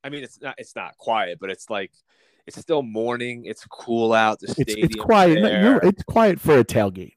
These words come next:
Speaker 2: On, on a, on a level of what the tailgate gets to, it's, it's quieter.
Speaker 1: Yeah,
Speaker 2: Yeah.
Speaker 1: and it's, you're kinda easing into it.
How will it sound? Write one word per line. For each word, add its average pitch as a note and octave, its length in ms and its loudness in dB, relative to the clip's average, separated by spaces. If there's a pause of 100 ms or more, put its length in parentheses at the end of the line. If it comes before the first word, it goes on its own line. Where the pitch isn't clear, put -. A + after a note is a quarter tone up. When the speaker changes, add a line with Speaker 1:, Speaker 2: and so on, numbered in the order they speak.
Speaker 2:
On, A2+ 140 -4 (120)
on B2+ 120 0
a, A#2+ 80 0
on B2+ 160 0
a B2 80 2
level D3 320 6
of A#2 100 2
what B2+ 120 2
the G#2+ 80 -4
tailgate B2 420 2
gets A#2 260 0
to, D3+ 280 4
it's, - 320 -4
it's C#3 180 -2
quieter. A#2 800 2 (100)
Speaker 1:
Yeah, C#3 420 0
Speaker 2:
Yeah. A2+ 100 -8
Speaker 1:
and A2 100 -8
it's, - 180 -10
you're A#2+ 160 -16
kinda B2 280 -12
easing G2 420 -18
into C3+ 420 -6
it. C3 380 -2